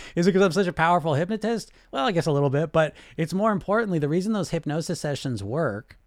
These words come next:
is because you're thinking about what you want to do. You know,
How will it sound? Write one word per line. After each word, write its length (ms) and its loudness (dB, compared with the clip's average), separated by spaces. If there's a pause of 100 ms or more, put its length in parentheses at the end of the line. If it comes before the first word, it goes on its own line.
(160)
is 160 -2
because 560 -4
you're 160 -2
thinking 280 -4
about 180 0
what 100 -6
you 100 -4
want 320 -8
to 100 -4
do. 380 -6 (760)
You 100 -4
know, 220 -8